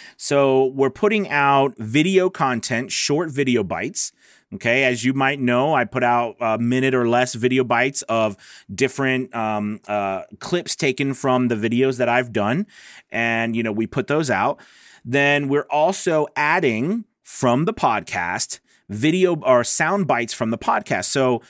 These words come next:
something that, um, Buzzsprout, which is the podcast host, the people, uh, the, the company who hosts my podcast, they have this little thing that allows you to create these little videos. Uh, they're not, you know,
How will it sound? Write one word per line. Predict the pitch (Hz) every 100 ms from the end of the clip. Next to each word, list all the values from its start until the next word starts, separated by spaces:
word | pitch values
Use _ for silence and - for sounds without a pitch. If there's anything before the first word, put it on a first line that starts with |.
| -
something | - 226 254 214
that, | 156 143 131 127 120
um, | 117 110
Buzzsprout, | 139 151 - - 98 87
which | 110 -
is | 113 101
the | 98 107 107 104
podcast | 101 - 135 131 120 104
host, | - 131 190
the | 107
people, | 113 101 104
uh, | 104 101
the, | 90 98
the | 90 98 92 90
company | 151 131 107
who | 101
hosts | 110 139 -
my | 98
podcast, | - 175 - 78 69 - - - - -
they | 104 160 202
have | 175 147 127
this | 123 -
little | 117 113
thing | - 208 175
that | 135
allows | 117 117 120 139 123
you | 123 123
to | - - 120 117 113 - - _
create | - 180 151 139
these | 135 127 120
little | 117 117
videos. | 147 262 247 170 104 90 110 165 - 135
Uh, | 131 120 120 -
they're | 135
not, | 233 196
you |
know, | 139